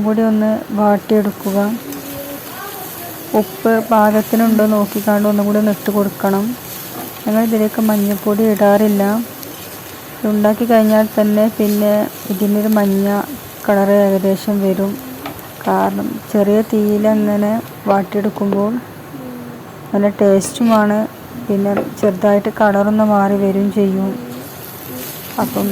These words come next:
നിങ്ങളെല്ലാവരും ഇങ്ങനെ ഉണ്ടാക്ക-, ഉണ്ടാക്കി നോക്കാത്തവർ എല്ലാവരും ഒന്ന് ഉണ്ടാക്കി നോക്കണം. നല്ല ടേസ്റ്റാണ് കഴിക്കാൻ.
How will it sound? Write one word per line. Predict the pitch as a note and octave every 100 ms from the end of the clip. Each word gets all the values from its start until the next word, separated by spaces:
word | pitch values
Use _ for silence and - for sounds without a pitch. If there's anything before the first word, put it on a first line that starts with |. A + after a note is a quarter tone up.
| -
നിങ്ങളെല്ലാവരും | G3+ G#3 G#3+ G#3 G3+ G3+ G#3+ A3 A#3 A#3+ - - - - E3+ - - - - -
ഇങ്ങനെ | G#3+ A3 A3
ഉണ്ടാക്ക-, | G#3+ G#3 G#3+ G#3+ A#3 A#3 - - G#3 G3+
ഉണ്ടാക്കി | G#3 G#3 G#3 A#3 A#3
നോക്കാത്തവർ | G#3 G#3+ G#3+ A3 A3+ A#3+
എല്ലാവരും | A3 G#3+ G#3 G#3+
ഒന്ന് | G#3+ G#3+
ഉണ്ടാക്കി | G3+ G3 G3 G#3
നോക്കണം. | G3 F#3+ F#3+ F#3+ G3 - - - - G#3+
നല്ല | F#3+ F#3+ F#3+
ടേസ്റ്റാണ് | G3 G3 - G#3 F#3+ F#3+
കഴിക്കാൻ. | F#3+ F#3+ - F#3+ F#3